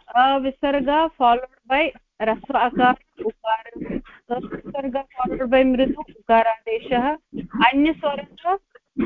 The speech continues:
I will do this correction. Lopah. Hmm? Only one lopah should have been here.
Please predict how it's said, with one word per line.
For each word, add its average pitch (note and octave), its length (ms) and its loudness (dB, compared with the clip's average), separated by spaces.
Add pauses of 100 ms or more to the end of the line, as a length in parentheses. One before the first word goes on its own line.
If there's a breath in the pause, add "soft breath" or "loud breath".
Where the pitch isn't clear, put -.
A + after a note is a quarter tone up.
(140)
I A#3 100 0
will - 220 0 (1040)
do A3+ 200 4
this A3+ 140 0 (120)
correction. G#3 420 -2 (100)
Lopah. G3+ 760 6 (340)
Hmm? F4 180 -6 (360)
Only A#3+ 240 -2
one A#3+ 280 0
lopah A#3 420 -10
should - 300 -16
have A3 180 -4
been A3 160 -4
here. A#3+ 260 -2